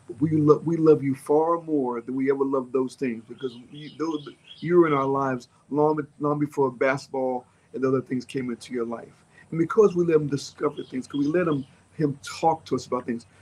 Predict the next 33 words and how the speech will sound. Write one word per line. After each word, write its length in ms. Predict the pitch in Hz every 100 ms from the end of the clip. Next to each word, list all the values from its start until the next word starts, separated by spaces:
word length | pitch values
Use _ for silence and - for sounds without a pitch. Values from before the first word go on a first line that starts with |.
| -
we 120 | 151
took 240 | 151 - 185
him 100 | 156
to 100 | 147
different 380 | 139 160 147 139
things, 220 | 139 123
art, 180 | - 135 -
art 260 | 151 156 -
thing. 200 | - 123
We 80 | 143
took 180 | - 147
him 60 |
to, 160 | 147 139 - - -
to 100 | 139
culture. 540 | - - 156 - 127
We 140 | 120 143
took 240 | - 170
him 100 | 151
to 160 | 147 147
museums. 600 | 131 135 113 160 147 123
We 100 | 147
took 200 | 147 165
him 160 | 151 143 - - -
to 100 | 156
different 260 | 185 170
places 180 | 170 160
to 80 | 151
give 200 | 147 180
them 120 | 160
a 40 | 147
whole 300 | - 170 160
rounded 340 | 165 160 131
idea 440 | 143 143 143 170